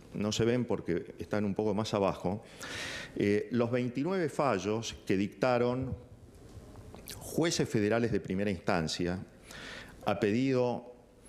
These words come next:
de partes muy distintas, eh, declarando la inconstitucionalidad y la apli-, inaplicabilidad de ciertas, de varias de estas normas. Las, los seis proyectos del Ejecutivo se transformaron en proyecto de ley.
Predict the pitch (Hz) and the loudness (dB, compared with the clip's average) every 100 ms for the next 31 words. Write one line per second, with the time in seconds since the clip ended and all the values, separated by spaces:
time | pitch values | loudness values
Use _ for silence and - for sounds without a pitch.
0 | - - - - 98 95 - 123 123 101 | -16 -14 -10 -2 2 2 2 2 2 0
1 | 120 127 110 113 110 90 78 90 98 - | 0 0 -2 -2 -2 0 0 -2 -2 -8
2 | - - - - - 98 95 - 107 120 | -12 -16 -16 -8 -2 0 0 -2 -2 0
3 | 135 139 151 151 143 143 139 - - - | 2 4 4 2 2 2 -2 -6 -16 -14
4 | - 98 104 98 98 98 92 92 98 92 | -2 2 2 2 0 0 -2 0 0 2
5 | 92 104 117 123 - - - 95 90 85 | 2 2 2 2 -2 -6 -2 2 2 2
6 | 87 92 - 98 98 92 90 90 87 87 | 0 -2 -2 0 0 0 0 2 2 2
7 | 87 87 92 98 107 - - 90 87 - | 2 2 2 2 2 -2 -6 -2 0 2
8 | 107 104 - 95 92 - - 92 87 85 | 0 0 0 0 0 -8 -6 0 2 2
9 | - - - - 90 107 107 92 98 95 | -2 -12 -14 -8 0 2 4 4 2 2
10 | 90 104 104 110 113 - 104 98 90 - | 0 2 2 2 -2 -2 0 0 0 -2
11 | 98 92 - 127 104 92 101 98 87 82 | 0 2 2 2 2 0 0 0 0 0
12 | 90 85 107 117 82 85 82 - 82 95 | 0 0 0 0 0 0 0 0 2 2
13 | 98 85 82 78 85 - 85 78 71 - | 2 0 0 0 0 0 0 0 -2 -4